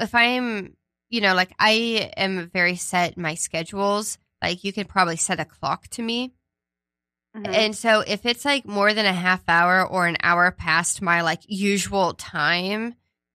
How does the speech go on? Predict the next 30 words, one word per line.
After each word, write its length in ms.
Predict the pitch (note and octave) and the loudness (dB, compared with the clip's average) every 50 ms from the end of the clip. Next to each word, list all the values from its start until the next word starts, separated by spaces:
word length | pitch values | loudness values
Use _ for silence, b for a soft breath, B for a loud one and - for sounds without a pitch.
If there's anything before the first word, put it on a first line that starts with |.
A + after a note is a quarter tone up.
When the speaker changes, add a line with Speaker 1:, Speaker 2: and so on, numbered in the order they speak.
| - | -2
Speaker 1:
uh, 180 | - F3+ F3 E3+ | 2 4 4 4
my 140 | E3+ F3 F3 | 4 2 0
partner 380 | - - G3 F3 - F3+ F3 E3+ | 2 2 0 0 2 2 0 0
will 100 | - - | 0 -2
always, 320 | F3 F3 E3+ E3 F3 F3 | -2 -2 -2 -2 -4 -4
like, 220 | F#3 D3+ A2+ G2 - _ - | -2 -2 -2 -4 -6 _ -14
text 420 | - - E3+ E3 - - - - - | -6 -4 -4 -4 -4 -4 -8 -6 -4
me 340 | A3+ A#3 A#3+ A#3+ C4 C4 C4 _ _ _ _ _ _ _ _ _ _ _ _ _ _ _ _ _ _ - | -4 -2 -2 -2 -2 -4 -8 _ _ _ _ _ _ _ _ _ _ _ _ _ _ _ _ _ _ -10
Speaker 2:
Yeah. 100 | F#3 F3+ | -4 -4
Speaker 1:
and 100 | G#3 - | -2 0
just 160 | G#3+ A3 - | 0 -2 -2
be 140 | - B3+ A#3+ | -2 0 2
like, 260 | A#3+ A#3 A#3+ A#3+ - _ _ _ - | 2 2 2 0 -4 _ _ _ -4
"Hey, 160 | D#4+ F4 F4 D4 | -2 0 2 4
what's 280 | C4+ C#4 C#4+ - - | 4 2 2 2 2
up?" 300 | F4 F4 D4+ G3+ F3+ F3 _ _ _ - | 4 4 6 4 4 0 _ _ _ -4
And 220 | G2+ - A#3+ A3+ | -2 -2 0 2
it's 240 | A3+ G#3+ G3+ - - | 0 0 0 -2 0
like, 180 | A3+ G#3+ G#3 G3+ - | 2 2 2 2 0
I 80 | G#3+ | 0
really 460 | A3 A3+ A3+ A#3+ B3 A#3+ A#3 A3 G3 F3+ | 0 2 2 2 2 2 0 0 0 0
appreciate 1040 | - F3 - - - - C4 D#4 D4+ - - A#3+ G3 F3+ E3 E3 D#3+ E3+ - - _ _ _ _ _ _ _ _ _ _ _ _ _ _ _ _ _ _ _ - | -2 -4 -4 -6 -4 -2 0 0 0 -2 -4 -4 -2 -2 -2 -2 -2 -4 -8 -12 _ _ _ _ _ _ _ _ _ _ _ _ _ _ _ _ _ _ _ -20
that, 420 | - G3+ G3+ G3 F#3 F#3 F3+ F3+ E3 - - F#3 F3+ F3 E3+ E3 E3 E3 E3 | -12 -4 0 2 4 6 4 4 4 2 0 2 2 2 0 0 -2 -4 -6
um, 280 | E3 E3 E3 - - _ _ _ _ _ _ _ _ _ _ _ _ _ _ _ _ _ _ _ _ | -8 -10 -12 -14 -16 _ _ _ _ _ _ _ _ _ _ _ _ _ _ _ _ _ _ _ _
someone's 960 | - - - A3 G#3+ G#3+ G#3 F#3+ F3+ E3+ E3 D#3+ E3 F#3 - - - - - _ _ _ _ _ _ _ _ _ _ _ _ - | -14 -8 -2 -2 0 2 2 2 0 0 -2 -8 -12 -10 -10 -10 -10 -10 -12 _ _ _ _ _ _ _ _ _ _ _ _ -14
looking 460 | A3+ G#3+ A3+ A#3 A3 A3+ - G#3+ F#3+ | -10 -6 -4 -4 -4 -4 -2 -2 0
Speaker 2:
<laughs> 20 | F3+ | 2
Speaker 1:
out 280 | F#3+ A3+ C4+ C#4+ C4+ - | 4 4 2 2 0 -4
to 160 | - - F#3+ | -10 -8 -8
me 380 | F3 E3+ F3 E3+ F3 F3+ F#3 | -8 -6 -8 -8 -8 -10 -12